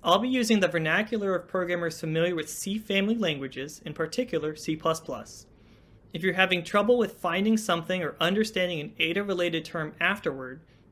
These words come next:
this chart should provide a starting place for looking for what you need. The way ADA is structured, there's a core which I call Type Safe C,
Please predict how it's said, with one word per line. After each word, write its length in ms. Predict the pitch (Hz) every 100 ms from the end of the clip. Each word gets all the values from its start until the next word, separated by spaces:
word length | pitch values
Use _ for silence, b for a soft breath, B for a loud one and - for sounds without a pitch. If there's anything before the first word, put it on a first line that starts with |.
| -
this 220 | 190 220
chart 340 | - 190 180 180
should 200 | - 185
provide 320 | 175 160 156
a 80 | 143
starting 380 | - 165 202 220
place 300 | 165 165 -
for 140 | -
looking 300 | 143 160 185
for 120 | -
what 300 | 156 139 139
you 60 | 139
need. 260 | 131 - - - - - - - - - - - - - - - - - - - B B B - - -
The 100 | 170
way 240 | 175 180 185
ADA 320 | 180 226 240
is 120 | 220
structured, 460 | - 135 - 143 139 - b b
there's 160 | 165 160
a 80 | 175
core 280 | - 208
which 160 | 214 208
I 80 | 170
call 240 | - 151
Type 340 | - 190 190 -
Safe 280 | 175 156
C, 420 | - - 151 127